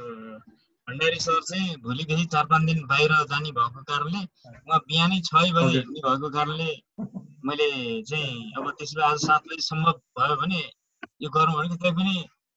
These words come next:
Speaker 1: पाँच बजे सुरु गरेर सात बजे सम्भव भयो, सबैजना आइदिनु भयो, एकदम खुसी लाग्यो। र धेरै राम्रो input सहित यो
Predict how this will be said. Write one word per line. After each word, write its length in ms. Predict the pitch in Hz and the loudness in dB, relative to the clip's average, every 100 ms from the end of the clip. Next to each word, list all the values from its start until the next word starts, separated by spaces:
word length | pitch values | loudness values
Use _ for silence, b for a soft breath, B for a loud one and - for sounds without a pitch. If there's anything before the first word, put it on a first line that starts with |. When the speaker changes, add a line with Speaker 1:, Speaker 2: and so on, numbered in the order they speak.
| _ _ - | _ _ 2
Speaker 1:
पाँच 240 | 170 175 | 4 4
बजे 220 | 180 185 | 2 0
सुरु 260 | 180 185 180 | -2 -2 8
गरेर 260 | 180 180 208 | 10 10 6
सात 300 | 185 175 165 | 4 2 2
बजे 200 | 175 175 | -4 -2
सम्भव 280 | 170 170 | 0 0
भयो, 240 | 160 139 185 | 0 2 0
सबैजना 480 | 180 160 165 170 165 | 0 -2 0 0 0
आइदिनु 320 | 160 156 160 | -2 -4 -2
भयो, 200 | 151 220 - _ _ _ _ | -2 -2 -6 _ _ _ _
एकदम 160 | 143 165 | -4 -4
खुसी 300 | - 147 160 | -2 -2 2
लाग्यो। 300 | 151 - - - _ 123 | 2 0 -8 -18 _ -6
र 120 | 151 | -4
धेरै 220 | 131 156 | 0 0
राम्रो 340 | 165 160 160 160 143 131 | 2 0 0 -6 -8 -16
input 460 | 107 156 - 170 - | -10 -8 -6 -6 -4
सहित 260 | 170 175 170 | -4 -4 -6
यो 260 | 160 156 151 | -8 -4 -6